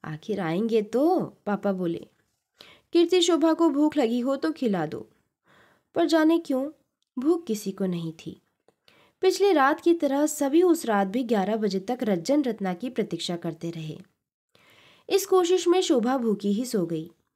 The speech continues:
तब भी उठाए नहीं उठी जब वे लोग लौट आए। पार्टियां और पिक्चरें।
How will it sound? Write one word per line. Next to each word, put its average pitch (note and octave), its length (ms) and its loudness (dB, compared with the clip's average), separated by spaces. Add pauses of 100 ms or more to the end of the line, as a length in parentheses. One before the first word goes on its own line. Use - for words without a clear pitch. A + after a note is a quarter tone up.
(380)
तब F#3+ 100 0
भी F3+ 200 -2
उठाए G#3+ 340 0
नहीं A3 240 0
उठी A#3 360 -2
जब C#4+ 180 0
वे C#4 100 0
लोग B3+ 240 0
लौट G#3 320 0
आए। D3 220 -10 (1500)
पार्टियां E4 640 4
और A#3 220 -2
पिक्चरें। D#3+ 560 -8